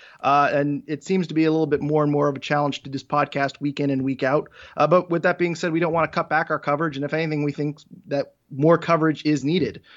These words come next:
Um, and so we're kinda starting this to kind of get an idea of where demand is, if we should c-, continue doing interviews, if we should continue doing, uh, episodes every single week. And, you know, as, if we get a good enough amount of support,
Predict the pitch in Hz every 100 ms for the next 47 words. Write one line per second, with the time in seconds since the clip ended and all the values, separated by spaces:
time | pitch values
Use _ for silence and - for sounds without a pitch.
0 | - - 139 147 143 143 139 135 151 147
1 | 143 143 - 143 147 143 170 165 147 -
2 | 170 165 160 160 - 147 - 151 147 135
3 | 127 165 147 143 135 139 147 123 131 127
4 | 139 135 131 139 147 165 156 123 - _
5 | - - - - - - 120 - - 147
6 | 147 160 156 131 151 147 135 156 151 170
7 | 202 160 131 139 135 135 160 156 139 147
8 | 147 147 - - - - 131 147 143 -
9 | 151 143 147 139 156 143 139 151 165 151
10 | 143 - - - 143 143 143 139 139 151
11 | 151 156 156 165 160 _ _ _ _ _
12 | - - 151 151 180 180 180 165 165 156
13 | 147 - 170 170